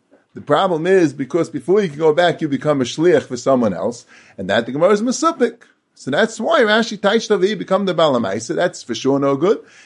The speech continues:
And there you become a Shliach, you're Mesupik.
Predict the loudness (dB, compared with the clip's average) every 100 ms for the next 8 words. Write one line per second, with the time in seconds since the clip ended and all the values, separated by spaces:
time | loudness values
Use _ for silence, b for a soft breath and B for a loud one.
0 | b -6 -4 0 2 0 0 0 0 -2
1 | -4 0 2 2 -2 -8 -4 0 0 0
2 | -2 -4